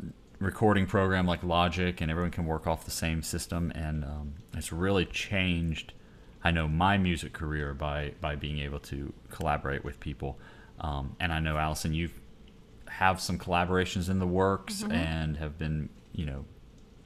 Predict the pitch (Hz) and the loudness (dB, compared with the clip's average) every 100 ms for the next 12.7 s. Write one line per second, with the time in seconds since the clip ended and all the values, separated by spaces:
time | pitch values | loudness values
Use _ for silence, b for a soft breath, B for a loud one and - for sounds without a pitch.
0 | - - 82 62 - 104 92 87 95 90 | -20 -10 -6 -6 -4 0 0 2 0 2
1 | 90 82 - 87 101 107 104 - - 107 | 0 0 0 2 6 6 6 2 0 2
2 | 101 107 104 101 101 - 110 104 - B | 2 2 4 4 2 2 2 2 0 B
3 | B B B 90 87 87 95 113 135 127 | B B B 0 2 2 6 6 8 4
4 | 110 - - - 101 92 92 98 107 117 | 2 0 -4 4 4 6 6 10 10 8
5 | 90 82 82 78 82 82 80 78 80 87 | 4 2 0 0 0 0 0 0 0 0
6 | - - 92 87 - 85 80 - 85 85 | -2 0 0 0 -2 -2 -2 -4 -2 0
7 | 87 87 85 90 92 92 98 98 95 90 | 0 0 2 0 0 2 2 2 0 0
8 | 98 92 - 90 90 90 87 95 117 107 | -2 -2 -2 0 4 4 4 4 2 0
9 | - - b b b b - 92 90 87 | -8 -18 b b b b 2 4 4 0
10 | 98 95 98 101 - - 95 92 87 85 | 2 4 6 4 0 0 2 4 2 4
11 | 92 92 92 92 92 90 - b b b | 2 2 2 2 0 -2 -10 b b b
12 | b b - - 85 78 76 | b b -8 -2 0 0 -2